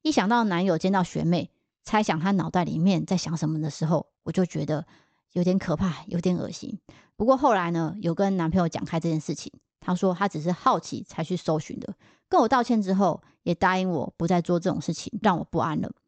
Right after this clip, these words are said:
我也觉得遇到他很幸运，也很谢谢他。交往期间慢慢感受到，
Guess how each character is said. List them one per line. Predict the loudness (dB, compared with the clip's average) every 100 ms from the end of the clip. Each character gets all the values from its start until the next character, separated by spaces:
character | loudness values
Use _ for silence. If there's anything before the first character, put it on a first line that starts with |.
| -20 -20 _
我 | 4
也 | 4
觉 | 6 4
得 | 4 2
遇 | 2
到 | 2
他 | 2 -2 -4 -8
很 | -10
幸 | -6 -2 0
运， | -2 -4
也 | 0 2
很 | 2
谢 | 0
谢 | -2
他。 | -6 -10 -12 _ _ _ _
交 | 4 4
往 | 2
期 | 0
间 | 2 2
慢 | 2 4
慢 | 2
感 | 0 -4
受 | -2
到， | 0 0 -2